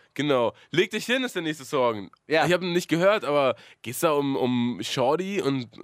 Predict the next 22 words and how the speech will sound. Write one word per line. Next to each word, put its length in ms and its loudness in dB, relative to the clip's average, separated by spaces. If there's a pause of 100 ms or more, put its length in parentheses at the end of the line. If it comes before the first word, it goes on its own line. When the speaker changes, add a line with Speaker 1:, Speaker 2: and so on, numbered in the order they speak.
(160)
Speaker 1:
um 260 -6
Baby 260 -4
Baby? 500 0 (140)
Speaker 2:
Nee, 540 2
es 320 -6
Speaker 1:
Geht's 200 4
da 160 4
Speaker 2:
geht, 60 0
Speaker 1:
um 160 -4 (220)
Speaker 2:
ähm, 80 -6
es 100 -6
geht 160 0
tatsächlich 440 -2
um 180 -4
die 300 2 (1400)
relativ 540 0
detaillierte 540 -2
Darstellung 540 0
von 540 -2
oralem, 760 -4
äh, 220 -2
Geschlechtsverkehr 920 -6